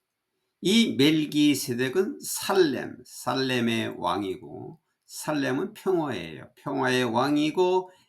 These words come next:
and the priest of God, 하나님의 제사장, priest, most high, 지극히 높으신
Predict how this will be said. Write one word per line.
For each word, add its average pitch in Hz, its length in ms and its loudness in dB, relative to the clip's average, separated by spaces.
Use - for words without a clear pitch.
and 127 160 4
the 123 140 -4
priest 127 360 -6
of 101 300 -6
God, 95 480 -4
하나님의 101 920 -4
제사장, - 640 -4
priest, - 460 -6
most 165 360 2
high, 156 280 2
지극히 226 640 0
높으신 160 760 2